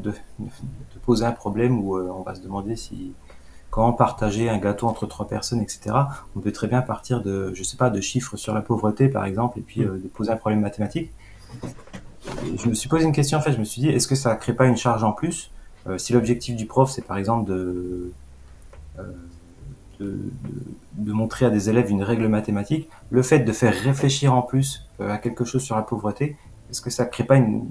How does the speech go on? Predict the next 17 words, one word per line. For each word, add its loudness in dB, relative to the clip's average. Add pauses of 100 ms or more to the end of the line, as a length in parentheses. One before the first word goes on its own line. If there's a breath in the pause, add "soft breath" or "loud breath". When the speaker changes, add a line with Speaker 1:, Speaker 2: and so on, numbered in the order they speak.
Speaker 1:
une -4
sorte 0
de 0
charge 2
en 0
plus, -4
euh, -2 (640 loud breath)
euh, -6
qui -12
va, 6
euh, -4 (400)
qui -10
va 4
dévier 4
un 4
peu 4
l'objectif ? 0